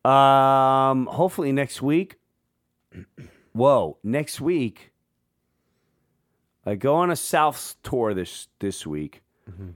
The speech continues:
Speaker 1: I'm in, uh, Biloxi, Mississippi, Memphis, Tennessee, Huntsville, Alabama, and Nashville, Tennessee. Next week, I'm filming the Train video for the band Train. Come back and I film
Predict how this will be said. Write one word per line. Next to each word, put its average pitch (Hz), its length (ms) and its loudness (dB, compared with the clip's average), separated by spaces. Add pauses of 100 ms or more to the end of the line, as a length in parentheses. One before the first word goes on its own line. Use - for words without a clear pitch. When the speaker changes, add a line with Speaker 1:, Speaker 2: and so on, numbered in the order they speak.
(140)
Speaker 1:
I'm 101 160 -6
in, 98 180 -6
uh, 90 380 -4
Biloxi, 107 540 -4
Mississippi, 135 760 -4
Memphis, 123 400 -6
Tennessee, 131 840 -4 (420)
Huntsville, 139 440 -4
Alabama, 135 840 -2 (400)
and 95 140 -6
Nashville, 120 380 -4
Tennessee. 98 640 -6 (420)
Next 131 360 -4
week, 160 220 -4
I'm 123 120 -6
filming 135 420 -4
the 107 80 -6
Train 147 760 -2
video 110 680 -2 (380)
for 95 100 -12
the 98 60 -6
band 117 340 -4
Train. 123 540 -4 (460)
Come 143 200 -2
back 143 260 0
and 131 120 -4
I 120 40 -4
film 135 540 -2